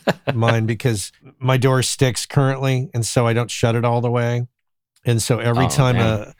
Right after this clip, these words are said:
Speaker 2: client or an-, another engineer comes over, I'll say, you know, "So,
Speaker 1: Yeah.
Speaker 2: so-and-so's coming over to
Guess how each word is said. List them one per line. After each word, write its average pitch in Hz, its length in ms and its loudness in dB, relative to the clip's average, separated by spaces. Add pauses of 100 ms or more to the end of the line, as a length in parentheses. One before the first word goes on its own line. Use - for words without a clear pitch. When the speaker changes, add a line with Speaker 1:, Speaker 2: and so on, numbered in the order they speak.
Speaker 2:
client 131 680 2
or 113 160 -2
an-, 117 160 -4
another 120 320 2
engineer 113 460 0
comes 117 280 0
over, 113 640 -2
I'll 110 140 0
say, 107 300 -2
you 104 100 -4
know, 101 220 -4
"So, 123 220 4
Speaker 1:
Yeah. 143 120 -2
Speaker 2:
so-and-so's 180 500 2
coming 151 200 4
over 151 160 2
to 123 140 -2